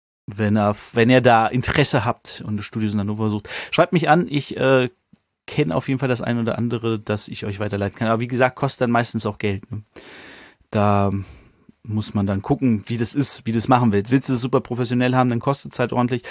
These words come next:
Oder willst du einfach erstmal rappen, Tracks machen und rausbringen, dann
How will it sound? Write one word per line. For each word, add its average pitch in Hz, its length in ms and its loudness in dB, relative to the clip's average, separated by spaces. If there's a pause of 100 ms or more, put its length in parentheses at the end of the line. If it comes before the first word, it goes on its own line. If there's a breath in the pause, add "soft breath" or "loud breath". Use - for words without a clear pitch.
(300 loud breath)
Oder 123 520 8
willst 131 240 0
du 135 60 0
einfach 120 340 0
erstmal 107 640 0 (140)
rappen, 110 480 2
Tracks 104 340 -2
machen 104 360 2
und 98 180 -2
rausbringen, 104 640 -2
dann 98 560 -4